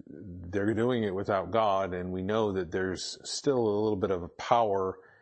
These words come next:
in men to accomplish certain things, but it will never fully be fulfilled according to what God's desire is." And rather than accomplishing it,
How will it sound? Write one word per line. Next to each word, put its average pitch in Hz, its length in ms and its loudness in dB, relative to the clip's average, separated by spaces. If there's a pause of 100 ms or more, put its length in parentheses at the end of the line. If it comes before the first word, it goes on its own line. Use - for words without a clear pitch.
(560)
in 95 220 -4
men 98 500 0
to 95 180 -2
accomplish 104 540 -2
certain 90 380 -4
things, 90 460 -4
but 87 180 -4
it 82 60 -6
will 87 180 -4
never 98 360 -2
fully 107 420 -2
be 85 160 -6
fulfilled 90 640 -4
according 87 460 -6
to - 100 -10
what 78 220 -4
God's 85 340 -6
desire 80 680 -6
is." - 200 -20 (3000)
And 85 160 -10
rather 120 340 4
than 98 520 0 (260)
accomplishing 110 800 0
it, 80 360 -10